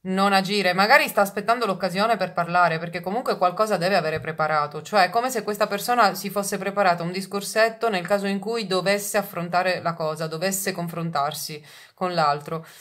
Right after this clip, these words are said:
Però se può evitare di farlo e di dire certe cose è meglio, e l'interesse c'era anche da parte di questa persona, però obiettivamente non, non c'è stato il, la concretezza, non c'è stato, non ci sono state,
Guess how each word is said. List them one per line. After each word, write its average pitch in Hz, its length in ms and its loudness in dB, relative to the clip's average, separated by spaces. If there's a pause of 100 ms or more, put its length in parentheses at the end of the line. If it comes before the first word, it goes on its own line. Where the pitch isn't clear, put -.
(180)
Però 208 760 10
se 202 180 -4
può 208 120 -2
evitare 196 380 2
di 180 260 -6
farlo 175 400 4
e 165 40 -2
di 165 120 -8
dire 175 200 -4
certe 175 280 -4
cose 170 260 -2
è 160 60 0
meglio, 151 800 -4
e 151 720 -6
l'interesse 202 540 0
c'era 185 320 2
anche 170 240 0
da 170 120 -2
parte 165 280 -4
di 170 100 -8
questa 170 240 -8
persona, 165 560 -2
però 160 220 -2
obiettivamente 165 760 -4
non, 151 520 -8 (320)
non 190 180 0
c'è 196 120 0
stato 202 800 4
il, 190 200 -4
la 185 240 2
concretezza, 175 760 -2
non 160 120 -6
c'è 165 120 -6
stato, 170 460 -2
non 175 140 -4
ci 190 100 -6
sono 202 220 -4
state, 208 380 0